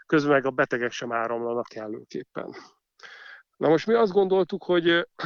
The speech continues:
hogy, hogy mivel mi azt mondjuk magunkról, és ebben is hiszünk, hogy, hogy analóg folyamatokat digitalizálunk, egy olyan startup vagyunk, az, ami egészségügyben érintett analóg folyamatok digitalizálása,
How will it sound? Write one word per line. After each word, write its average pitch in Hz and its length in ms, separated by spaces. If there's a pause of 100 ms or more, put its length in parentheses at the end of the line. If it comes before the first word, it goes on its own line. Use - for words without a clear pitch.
(220)
hogy, 147 300 (560)
hogy 143 120
mivel 151 480 (100)
mi 160 300
azt 165 380
mondjuk 156 380
magunkról, 143 500
és - 180 (200)
ebben 147 360
is 131 140
hiszünk, 143 400
hogy, 135 320 (640)
hogy 143 120
analóg 151 360
folyamatokat 131 540
digitalizálunk, 127 1040 (180)
egy 131 220
olyan 120 140
startup 117 520
vagyunk, 131 460 (260)
az, 127 220
ami 123 240
egészségügyben 127 1200
érintett 127 500 (360)
analóg 120 340
folyamatok 113 400
digitalizálása, 156 880